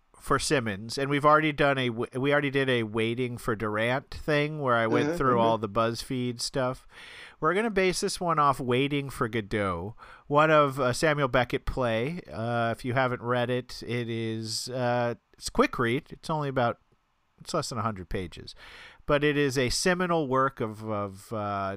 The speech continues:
Speaker 1: twentieth century literature. Have you read or seen it, Simon?
Speaker 2: No.
Speaker 1: It's, uh, it's absurd, so I think you might get a little frustrated with it.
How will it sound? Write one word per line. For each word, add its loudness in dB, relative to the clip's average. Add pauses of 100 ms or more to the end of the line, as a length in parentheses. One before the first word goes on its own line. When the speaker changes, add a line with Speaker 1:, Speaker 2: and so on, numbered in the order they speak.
Speaker 1:
twentieth -6
century -6
literature. -6 (1300)
Have 2
you 0
read 2
or -4
seen -8
it, -10
Simon? -10 (360)
Speaker 2:
No. 4 (480)
Speaker 1:
It's, -4
uh, 4 (520)
it's -8
absurd, 0 (180)
so -2
I 0
think -8
you -4
might -6
get -8
a -6
little -2
frustrated -8
with -16
it. -10